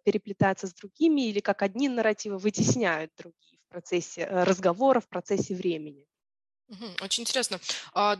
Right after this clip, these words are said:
Speaker 2: давайте перейдем к вашему проекту. А, вы являетесь, э, внешним экспертом по оценке проекта, а, мем. А, это международный проект, который объединяет пять культурных организаций и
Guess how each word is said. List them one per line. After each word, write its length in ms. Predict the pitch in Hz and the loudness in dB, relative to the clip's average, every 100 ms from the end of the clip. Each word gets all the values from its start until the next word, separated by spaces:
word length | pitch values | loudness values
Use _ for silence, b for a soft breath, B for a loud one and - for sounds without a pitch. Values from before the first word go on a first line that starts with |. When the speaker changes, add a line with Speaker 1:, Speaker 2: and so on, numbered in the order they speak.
| 170 | -2
Speaker 2:
давайте 300 | 214 233 277 | 0 2 0
перейдем 340 | 330 302 254 285 | -2 -2 -2 -2
к 80 | |
вашему 400 | 254 262 - 233 | 0 2 0 -2
проекту. 640 | 214 208 214 214 - 170 165 208 B | -4 0 0 0 -6 -12 -12 -16 B
А, 540 | 185 180 175 170 170 170 | 0 2 2 2 2 -2
вы 260 | 190 240 | -2 0
являетесь, 680 | 233 220 233 226 220 220 - | 0 0 2 2 2 0 0
э, 200 | 202 190 | 0 -2
внешним 540 | 185 208 214 202 190 180 | -2 0 0 0 -6 -8
экспертом 440 | - 208 202 185 | -4 -4 -4 -4
по 80 | 180 | -4
оценке 360 | 175 202 196 196 | -2 -2 -4 -6
проекта, 520 | 185 185 190 - 175 - B - | -2 0 0 -2 -4 -4 B -2
а, 140 | 180 | -2
мем. 440 | 175 214 285 359 381 B B | 2 2 2 -2 -8 B B
А, 260 | 190 185 - | 0 2 2
это 440 | 202 - 214 190 185 | -2 -2 0 2 0
международный 540 | 190 202 196 208 196 | -2 -2 -4 -6 -6
проект, 440 | 190 180 214 - - | -2 0 0 -2 -6
который 640 | 190 202 196 185 180 175 | -8 -6 -2 0 0 -2
объединяет 600 | - 175 180 190 196 185 | -4 -4 -2 0 0 0
пять 300 | 196 185 - | 0 2 0
культурных 440 | - 180 196 190 180 | -2 -10 -10 -8 -6
организаций 680 | 175 180 170 170 - - 156 | -4 -2 0 0 0 -2 -2
и 300 | - 180 | -4 -4